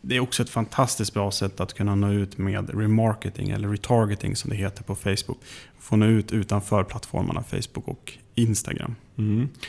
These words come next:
Speaker 2: Om nu reach var den stora grejen, den stora anledningen till att man ska göra det här, hur mycket mer, eh, reach får man med Audience Network?
Speaker 1: Ehm, och det beror helt på. Exempelvis om du annonserar väldigt brett på Facebook sedan tidigare,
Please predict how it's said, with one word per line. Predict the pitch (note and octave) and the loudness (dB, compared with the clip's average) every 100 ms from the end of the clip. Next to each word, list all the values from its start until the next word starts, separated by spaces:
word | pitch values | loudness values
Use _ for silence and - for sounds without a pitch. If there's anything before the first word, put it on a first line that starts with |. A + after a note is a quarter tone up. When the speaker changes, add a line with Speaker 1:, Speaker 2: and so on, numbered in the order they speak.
| - - - | -16 -16 0
Speaker 2:
Om | C3+ | 6
nu | C3+ | 8
reach | C3+ A#2+ - | 8 6 4
var | B2 | 6
den | A2+ G#2 | 6 6
stora | - A#2+ G#2+ | 4 6 6
grejen, | G#2 G#2+ F#2 | 6 6 4
den | F#2+ F#2+ | 4 2
stora | G#2+ G2+ | 4 4
anledningen | G#2+ G2 G2+ | 6 4 4
till | |
att | G2 | 2
man | G2 | 0
ska | A2 | 2
göra | G#2 | 2
det | G2 | 2
här, | G2 G2 | 2 2
hur | A#2 A#2 | 6 6
mycket | A2+ A2 G#2+ | 6 4 2
mer, | G2+ F#2+ F#2+ - | 4 2 0 -6
eh, | A#2 A#2 A#2 A2+ | -8 -4 0 2
reach | G2 - | 2 2
får | C#3+ | 2
man | G2+ F2 F2+ | 2 2 0
med | F2+ G2 - | -2 -4 -4
Audience | G#2+ G2 - E2+ - - - _ - A#2 | -2 0 0 -4 -4 -8 -14 _ -8 0
Network? | A2 G2+ - - - | 0 0 -8 -10 0
Speaker 1:
Ehm, | A#2 A#2 A#2 A#2 A2+ F2+ | 4 6 6 6 6 4
och | C3+ | 2
det | |
beror | C#3 B2 | 4 6
helt | A2 - | 4 2
på. | C#3+ D#3 - - _ | 0 0 -6 -20 _
Exempelvis | - B2+ A#2+ B2+ A#2+ | 0 2 4 4 4
om | A2 | 4
du | A2 G#2+ | 4 4
annonserar | G#2+ G2+ G#2 G#2 G2+ F#2+ F2+ | 4 2 0 0 2 2 0
väldigt | G#2+ G#2 G2+ - - | 0 0 0 -4 -6
brett | - G#2+ - - - | 0 2 0 -8 -12
på | - A2+ | -6 0
Facebook | A#2+ A2 D3 - - | 2 2 0 -4 -2
sedan | A2+ G#2 G2+ | 2 2 0
tidigare, | A2+ G#2+ G#2+ A2+ | 0 0 0 0